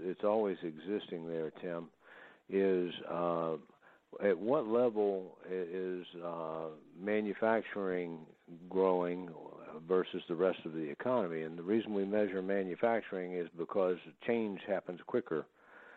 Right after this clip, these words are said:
at that point. Uh, so for the overall economy to be,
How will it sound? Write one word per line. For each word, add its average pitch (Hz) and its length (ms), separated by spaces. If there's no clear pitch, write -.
at 98 160
that 90 260
point. 92 400
Uh, 85 260
so 98 260
for 110 120
the 104 140
overall 131 600
economy 104 880
to 98 100
be, 104 600